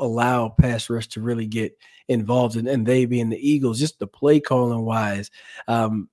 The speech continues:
it's not every play that you're just gonna see, you know, like in Tecmo Bowl, where you, you pick the same play as the offense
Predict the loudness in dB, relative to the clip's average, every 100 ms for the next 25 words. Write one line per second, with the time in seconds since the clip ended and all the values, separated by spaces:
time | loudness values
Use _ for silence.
0 | -10 -2 6 10 10 10 8 4 4 6
1 | 6 2 -4 -6 -4 -2 -2 -2 2 2
2 | 2 -2 -6 -14 _ -2 0 -2 -4 -8
3 | -4 -6 -2 -2 0 0 0 -2 -4 -4
4 | -6 -12 -10 -10 -12 _ 0 0 -4 2
5 | 4 4 2 2 4 4 2 2 2 2
6 | 0 0 -2